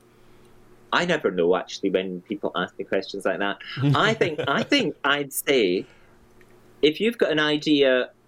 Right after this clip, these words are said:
Speaker 1: for, let, got an idea for a shot, for the image you want to take, um, think back to a line I mentioned earlier. Think about if that is a moment from a story. It is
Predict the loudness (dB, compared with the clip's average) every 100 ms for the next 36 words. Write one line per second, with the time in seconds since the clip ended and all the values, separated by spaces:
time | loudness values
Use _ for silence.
0 | -20 -14 -2 2 2 0 -6 _ _ _
1 | _ 0 0 -2 -10 _ _ _ _ -20
2 | -2 -2 0 0 2 0 2 0 0 2
3 | 2 0 -6 -2 2 4 4 0 0 2
4 | 2 0 -8 -20 -20 -20 _ -20 -20 -20
5 | -20 -6 0 0 -2 -8 -20 -20 _ _
6 | -20 -20 -20 -20 -20 -20 -20 -20 -20 -20
7 | -8 -2 0 0 -2 -6 _ _ _ _
8 | -20 _ -20 -20 -20 -20 -20 -4 0 0
9 | 0 -14 _ _ _ -2 -2 -2 0 2
10 | 4 2 2 0 0 -2 -4 -4 0 2
11 | 4 4 4 2 -4 -20 -2 -2 0 2
12 | 2 2 -4 -20 _ -20 -20 -20 -20 -20
13 | -4 0 2 2 -2 2 2 2 2 2
14 | 0 -2 -2 -2 -2 0 4 6 6 2
15 | 4 4 4 0